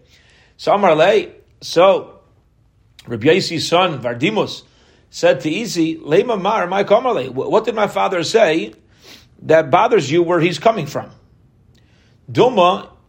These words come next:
maybe, Yadana, I know Taimei, his reason. Amar Lei, as he said to him, Hadatanya, it's from the following brisa that bothers me. Rabbi Yosi Yomer, Kvisasan Kaidmin Lechaye Achirim.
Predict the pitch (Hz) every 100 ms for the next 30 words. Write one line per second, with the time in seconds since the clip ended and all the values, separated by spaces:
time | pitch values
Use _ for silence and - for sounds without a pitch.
0 | _ _ 147 139 135 135 175 143 156 147
1 | 139 202 208 156 - 165 220 156 139 131
2 | 139 127 127 127 117 120 110 - - _
3 | _ _ _ _ - 113 123 135 208 262
4 | - 131 156 165 180 196 233 202 170 170
5 | 185 175 139 110 104 - _ _ _ _
6 | _ _ _ _ _ - - 151 - 180
7 | 170 151 202 202 190 160 185 185 165 147
8 | 131 131 113 104 - _ _ _ _ _
9 | _ _ _ _ 107 175 240 - 233 208
10 | 143 147 _ _ _ _ _ _ _ _
11 | _ _ 156 170 - 226 254 262 269 277
12 | 269 - _ _ _ _ _ _ _ -
13 | 220 262 254 247 240 240 - 165 170 165
14 | 208 226 220 220 202 180 175 160 113